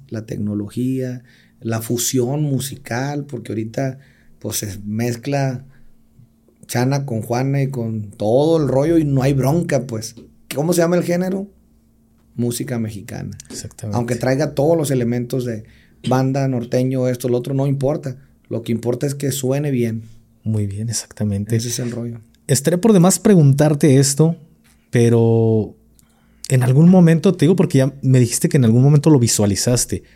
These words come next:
Speaker 2: pero ¿pensaste en abandonar este sueño de algún día llegar a ser lo que eres hoy en día?
Speaker 1: ¿Abandonar?
Speaker 2: Ujú, de
Speaker 1: No, no, la verdad no.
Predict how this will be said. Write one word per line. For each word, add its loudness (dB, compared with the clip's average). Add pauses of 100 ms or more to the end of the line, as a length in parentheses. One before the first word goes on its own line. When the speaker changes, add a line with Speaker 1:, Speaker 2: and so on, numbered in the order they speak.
(580)
Speaker 2:
pero 4
¿pensaste 2
en 6
abandonar 4
este 0
sueño 4
de 4 (340)
algún 2
día 6
llegar 4
a -6
ser -4
lo -4
que -8
eres -2
hoy 0
en 0
día? -4 (560)
Speaker 1:
¿Abandonar? 0 (200)
Speaker 2:
Ujú, 0
de 2
Speaker 1:
No, -2 (240)
no, -4
la 0
verdad -4
no. -6